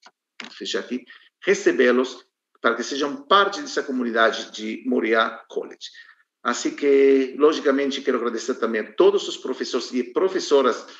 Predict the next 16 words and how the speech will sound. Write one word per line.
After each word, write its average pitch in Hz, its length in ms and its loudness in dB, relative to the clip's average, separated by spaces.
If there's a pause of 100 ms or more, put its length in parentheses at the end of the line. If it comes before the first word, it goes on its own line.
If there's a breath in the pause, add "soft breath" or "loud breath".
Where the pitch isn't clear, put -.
(100)
que - 100 -14
fizeram 120 320 -4
parte 117 340 0
desse 101 560 -6
evento, 127 580 0 (420 loud breath)
que 120 640 -2
não 156 280 0
é 277 100 0
apenas, 190 840 0 (100)
eh, 120 240 -6
saber, 170 840 0 (560 loud breath)
não 160 300 0
é 220 60 2
apenas 156 640 -2 (240)
saber - 920 0
ensinar, 139 840 -2